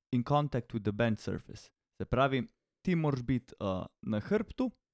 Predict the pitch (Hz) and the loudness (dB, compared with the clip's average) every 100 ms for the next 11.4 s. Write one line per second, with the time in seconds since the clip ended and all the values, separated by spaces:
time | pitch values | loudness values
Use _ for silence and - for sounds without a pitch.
0 | _ 104 101 127 160 147 143 135 104 104 | _ -8 0 2 4 2 0 -2 0 2
1 | 131 143 120 104 113 127 117 107 107 113 | 2 0 0 0 0 0 0 2 2 2
2 | 117 - 113 110 107 120 - 104 101 85 | 0 -2 -4 -2 0 -2 -2 -2 -2 -4
3 | - - - _ _ _ _ 175 202 196 | -8 -14 -20 _ _ _ _ -4 0 2
4 | 160 127 _ _ 117 170 170 131 - 123 | 2 0 _ _ 0 2 2 0 0 0
5 | 160 127 - 104 143 180 143 123 120 117 | 0 -2 -4 0 2 2 2 0 0 0
6 | 120 135 113 - 139 113 113 151 - - | 4 4 4 4 4 4 2 -2 -2 -6
7 | 110 - 120 - 101 - _ - - - | -6 -2 -4 -2 -6 -6 _ -6 -6 -10
8 | - _ _ _ - - 143 214 220 160 | -18 _ _ _ -20 -8 -4 -2 0 2
9 | 180 202 151 - 151 175 - 208 - _ | 4 2 0 -2 -2 -2 -4 -6 -6 _
10 | 127 120 110 117 143 220 - - _ _ | -2 2 4 4 4 0 -6 -16 _ _
11 | _ 110 147 202 | _ 2 4 4